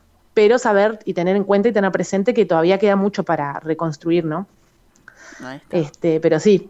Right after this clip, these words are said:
Speaker 1: o sea, más allá de todo eso, una alegría. En lo personal, una alegría profunda volver a cantar.
Speaker 2: Ahí está. Y la energía, porque también, ma-, eh, obviamente lo que decís tú de, de los artistas y su necesidad,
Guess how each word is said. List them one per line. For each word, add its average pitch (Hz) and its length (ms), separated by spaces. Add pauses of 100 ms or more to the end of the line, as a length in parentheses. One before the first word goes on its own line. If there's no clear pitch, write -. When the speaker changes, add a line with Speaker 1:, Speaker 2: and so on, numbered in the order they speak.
(120)
Speaker 1:
o 170 100
sea, 170 200
más 180 220
allá 208 300
de 233 80
todo 208 140
eso, 208 540
una 180 220
alegría. 151 480
En 156 60
lo 151 100
personal, 165 600
una 180 140
alegría 151 580 (220)
profunda 156 720 (140)
volver 147 300
a 139 80
cantar. 139 340 (300)
Speaker 2:
Ahí 170 100
está. - 160
Y 170 60
la 185 100
energía, 196 420
porque 220 160
también, 220 360
ma-, 220 220
eh, 180 380
obviamente 202 400
lo 190 80
que 180 80
decís 185 240
tú 214 120
de, 202 200
de 180 140
los 175 200
artistas 196 460
y 180 60
su 185 100
necesidad, 190 580